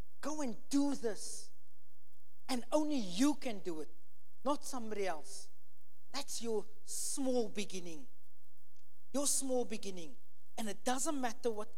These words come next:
anybody says, you do what God has placed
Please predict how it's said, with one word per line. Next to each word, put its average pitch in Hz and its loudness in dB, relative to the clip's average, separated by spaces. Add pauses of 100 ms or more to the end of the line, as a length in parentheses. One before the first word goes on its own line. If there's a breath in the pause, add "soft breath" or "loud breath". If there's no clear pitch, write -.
(140)
anybody 247 2
says, 190 0 (1400 soft breath)
you 262 0
do 190 0 (340)
what 185 0 (320)
God 180 0 (420)
has - 0 (160)
placed 190 0